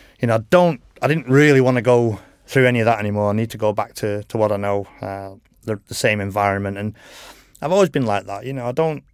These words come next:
I've never been here, there, and everywhere. You know, <laughs> I've worn the same helmets for sixteen years, and, you know, I've been with Scott Leathers and, and Alpine Star for all my career. So it's, um,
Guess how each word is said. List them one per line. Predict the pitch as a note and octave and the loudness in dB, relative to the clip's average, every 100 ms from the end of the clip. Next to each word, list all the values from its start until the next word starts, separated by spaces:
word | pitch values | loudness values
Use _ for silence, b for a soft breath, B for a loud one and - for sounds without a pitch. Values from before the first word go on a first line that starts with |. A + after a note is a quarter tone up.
| _ | _
I've | A#2 | -6
never | D3 D#3 | -2 -2
been | C3 A2 | 0 0
here, | A2 A2 | 0 0
there, | G#2+ A2 | 4 4
and | G#2+ | 4
everywhere. | G#2+ G2+ G2 G2+ | 2 0 -2 0
You | C3 | 2
know, | B2+ A#2+ | 4 4
<laughs> | A2+ | 2
I've | C#3+ | 2
worn | C#3 C#3 | 2 2
the | |
same | A#2+ A#2+ A#2 | 2 0 2
helmets | B2+ B2+ - | -2 -2 -8
for | |
sixteen | A2+ - A#2+ - A#2 A2 | -10 -10 -12 -6 -4 -2
years, | A2 A2+ A#2+ | -2 -2 -2
and, | A#2+ G#2+ b b b b b b _ _ | -4 -6 b b b b b b _ _
you | B2+ | -2
know, | A2+ | 0
I've | G#2+ | -2
been | A2 F#2+ - | -4 -6 -10
with | A2 G#2+ | -8 -8
Scott | - C3 - | 0 -2 2
Leathers | A#2 A#2 A2 | 0 0 -4
and, | G#2+ G#2 - | -6 -8 -6
and | A#2+ A2+ | -6 -2
Alpine | A#2+ A#2+ A2+ A2 | -2 -2 -4 -8
Star | - G#2+ | -4 -6
for | G2+ A2 - | -6 -10 -6
all | A#2+ A2 | -2 -2
my | G#2 | -4
career. | A#2+ A2+ A#2+ | -4 -4 -4
So | A2 B2 A#2 | -4 -6 -6
it's, | B2 B2+ - | -8 -10 -8
um, | C#3+ C3+ C3+ B2+ | -4 -2 -2 -6